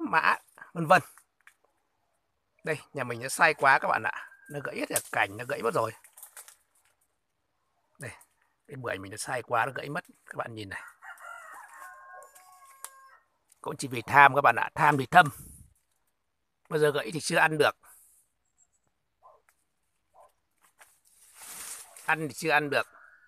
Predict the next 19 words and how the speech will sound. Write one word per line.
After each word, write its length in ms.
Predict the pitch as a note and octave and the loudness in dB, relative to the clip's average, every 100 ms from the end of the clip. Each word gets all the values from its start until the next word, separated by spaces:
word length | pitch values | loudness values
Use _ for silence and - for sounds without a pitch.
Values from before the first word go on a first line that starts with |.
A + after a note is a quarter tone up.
| _ _ - - - - - C3+ | _ _ -20 -20 -20 -20 -20 -12
Mà 120 | B2+ | -8
để 260 | B2 G#2 | -4 -4
không 100 | D3+ | -4
biết 80 | E3+ | -6
có 80 | F#3+ | -4
thạ-, 160 | - F3+ | -4 -4
ổn 220 | B2+ A2+ | -4 -6
không, 260 | A#2+ F3+ D3+ | 0 0 0
mà 80 | C#3 | -6
bây 140 | D#3+ | -4
giờ 100 | D#3+ | -4
gãy 300 | D3+ - - | -4 -6 -8
ở 80 | - | -8
trên, 220 | E3 D#3+ | -6 -6
nó 60 | D#3 | -6
gãy 120 | D#3 | -6
hỏng 180 | B2 - | -8 -4
hết 100 | A#3 | -2
rồi. 180 | D3 | -2